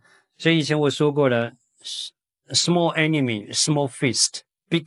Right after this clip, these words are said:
enemy, big fist, no enemy, no fist。英文就是说小仇敌、小宴席，大仇敌、大宴席，没仇敌就没得吃。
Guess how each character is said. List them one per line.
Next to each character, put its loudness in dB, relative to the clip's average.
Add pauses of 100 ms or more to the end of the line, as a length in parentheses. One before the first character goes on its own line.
(120)
enemy, -2 (180)
big -2
fist, -2 (640)
no 2
enemy, -2
no 2
fist。 -4 (120)
英 2
文 0
就 -2
是 -4
说 0
小 2
仇 0
敌、 -2
小 0
宴 2
席， -4 (460)
大 4
仇 0
敌、 0 (200)
大 -4
宴 4
席， -2 (300)
没 2
仇 4
敌 0 (140)
就 0
没 2
得 2
吃。 2